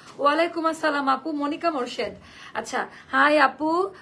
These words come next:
জয়েন হয়ে গেলাম, ক্লিয়ার আপু, thank you। আচ্ছা, সবাই একটু বেশি বেশি করে comment করেন, আর আমাকে একটু জানিয়ে দেন live video বা all set clear কিনা।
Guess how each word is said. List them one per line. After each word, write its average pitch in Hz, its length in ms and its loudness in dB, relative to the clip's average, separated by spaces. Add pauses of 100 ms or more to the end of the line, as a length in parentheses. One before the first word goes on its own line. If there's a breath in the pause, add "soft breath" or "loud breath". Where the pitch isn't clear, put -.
জয়েন 269 380 4
হয়ে 311 200 0
গেলাম, 320 260 0
ক্লিয়ার 294 360 2
আপু, 226 180 0
thank 277 240 -2
you। 240 100 -6
আচ্ছা, 220 340 -4 (260 loud breath)
সবাই 320 320 2
একটু 359 180 -4
বেশি 320 240 -2
বেশি 349 240 -6
করে 349 160 -2
comment 302 340 -2
করেন, 339 240 -2
আর 320 80 -2
আমাকে 262 300 -4
একটু 311 140 -10
জানিয়ে 269 340 -4
দেন 330 140 -2
live 240 260 0
video 277 280 -6
বা 240 200 0
all 233 120 -6
set 294 160 -10
clear 269 300 -4
কিনা। 269 300 -6